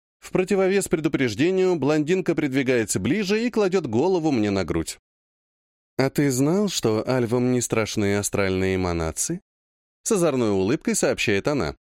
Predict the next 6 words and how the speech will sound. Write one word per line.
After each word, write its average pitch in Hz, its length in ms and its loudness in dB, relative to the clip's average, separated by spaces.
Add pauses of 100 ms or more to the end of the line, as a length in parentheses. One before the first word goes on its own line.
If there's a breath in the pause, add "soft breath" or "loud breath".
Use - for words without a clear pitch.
(440)
«Наша 131 380 0
раса 143 360 0
очень 147 280 0
стойкая, 151 580 -2
между 127 260 -2
прочим. - 460 -6